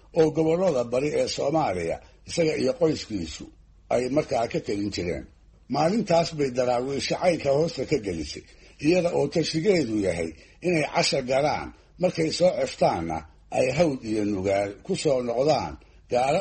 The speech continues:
iyo gaalo taabacna ay ka aarsadaan. Hase ahaatee, gumaystayaashii Ingiriiska iyo Talyaanigu markay qorshihii wadaadka ka war heleen, ayay haddiiba boqorkii la xiriireen.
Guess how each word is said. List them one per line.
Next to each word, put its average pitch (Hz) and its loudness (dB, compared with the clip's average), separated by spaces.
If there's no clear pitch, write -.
iyo 123 0
gaalo 120 0
taabacna 107 -2
ay 104 -2
ka - -6
aarsadaan. 87 -4
Hase 135 0
ahaatee, 95 0
gumaystayaashii 180 2
Ingiriiska 170 0
iyo 139 -2
Talyaanigu 151 0
markay 160 0
qorshihii 151 0
wadaadka 135 0
ka - -2
war 151 4
heleen, 135 0
ayay 196 6
haddiiba 175 2
boqorkii 156 2
la 131 0
xiriireen. 82 -4